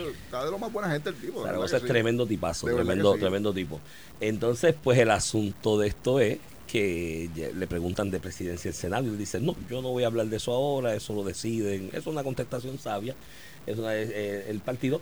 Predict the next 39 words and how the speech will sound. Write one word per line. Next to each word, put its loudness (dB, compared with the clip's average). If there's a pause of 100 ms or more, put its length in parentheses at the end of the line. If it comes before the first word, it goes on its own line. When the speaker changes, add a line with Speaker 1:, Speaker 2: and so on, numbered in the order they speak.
Speaker 2:
Y 0 (280)
Speaker 1:
Estándar. 12
Speaker 2:
dijo, 8 (240)
y 6
dijo 8 (480)
que -2
endosaba 6
a 4
Jesús 0
Manuel. -6 (480)
Así 0
que 0
eso 6 (500)
es 6
un 6
endoso 4
importante, -2 (140)
teniendo 2
en 4
cuenta 4
que -2
Speaker 1:
Eso 6
es 8
un 8
logro 8
para 2
Jesús -4
Manuel, -6
de -6
verdad -4
que -8
sí. 6
Speaker 2:
Es 12
un 12
logro 12
para 12
Speaker 1:
Me 12
Speaker 2:
Jesús 10
Speaker 1:
parece, 12